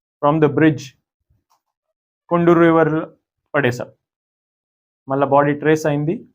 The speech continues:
వెంటనే ఇన్వెస్టిగేషన్‌లో all accused, all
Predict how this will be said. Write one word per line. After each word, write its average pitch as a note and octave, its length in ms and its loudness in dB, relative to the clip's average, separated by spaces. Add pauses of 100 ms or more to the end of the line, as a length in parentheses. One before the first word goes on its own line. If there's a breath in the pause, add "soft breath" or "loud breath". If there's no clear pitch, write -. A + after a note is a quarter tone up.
(260)
వెంటనే C#3+ 600 -4 (100)
ఇన్వెస్టిగేషన్‌లో C#3 880 -4 (260)
all D#3+ 180 4 (540)
accused, E3 400 -4 (200)
all D#3 140 4